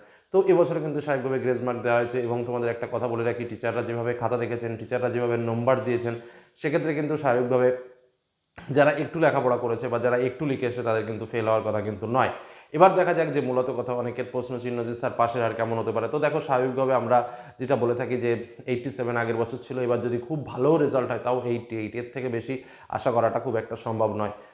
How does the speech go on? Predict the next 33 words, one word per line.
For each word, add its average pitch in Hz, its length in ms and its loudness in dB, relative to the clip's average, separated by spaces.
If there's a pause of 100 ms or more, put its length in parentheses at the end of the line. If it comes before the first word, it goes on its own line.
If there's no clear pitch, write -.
(140)
তো 185 100 2
স্বাভাবিকভাবে 175 420 2
এইটটি 147 220 0
এইট 151 140 -4
হলেও 151 160 0
কিন্তু 147 260 -2
একশো 120 240 -2
জনের 131 180 0
মধ্যে 127 220 0
বারো 117 200 6
জন 120 180 0
ফেল। 110 240 -4
আরেকটা 139 280 2
কথা 143 160 2
তোমাদেরকে 127 400 0
অবশ্যই 120 300 2
আমাদের 127 260 4
জানিয়ে 117 280 4
রাখা 127 200 4
প্রয়োজন, 113 380 2
কারণ 110 180 0
আলোচনা 120 360 2
প্রসঙ্গে, 127 460 0 (420)
আম, 117 440 8 (100)
এই 135 100 4
বিষয়টা 135 360 2
তো 127 280 0
অবশ্যই 135 340 4
উঠে 127 240 4
আসবে, 113 180 2
সেটা 139 200 -2
হচ্ছে 143 240 2
যে 147 200 2